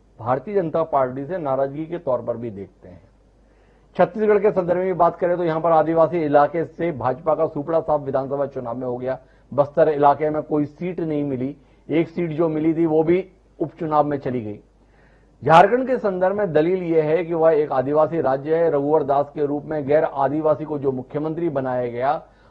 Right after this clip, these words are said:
और उनके माध्यम से जो पांच साल शासन चला, उसके कारण से आदिवासी वर्ग में नाराजगी थी। मैं जानना ये चाहता हूं आपसे कि वस्तुतः भारतीय जनता पार्टी क्या आदिवासी वर्ग की अपेक्षाओं को पूरा नहीं कर पा रही है,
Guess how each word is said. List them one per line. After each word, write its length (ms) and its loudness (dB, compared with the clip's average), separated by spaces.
और 120 2
उनके 260 2
माध्यम 360 2
से 80 -2
जो 120 -2
पांच 260 -4
साल 220 0
शासन 360 -4
चला, 300 0
उसके 640 0
कारण 440 2
से 280 -4
आदिवासी 560 0
वर्ग 180 -2
में 140 -8
नाराजगी 380 -6
थी। 160 -20
मैं 160 2
जानना 300 2
ये 160 -2
चाहता 380 -2
हूं 200 -8
आपसे 420 0
कि 100 -2
वस्तुतः 460 0
भारतीय 400 -2
जनता 380 -2
पार्टी 480 -2
क्या 320 -4
आदिवासी 680 0
वर्ग 340 -2
की 100 -8
अपेक्षाओं 540 -6
को 100 -6
पूरा 340 0
नहीं 160 -6
कर 140 -4
पा 180 -4
रही 160 -6
है, 140 -10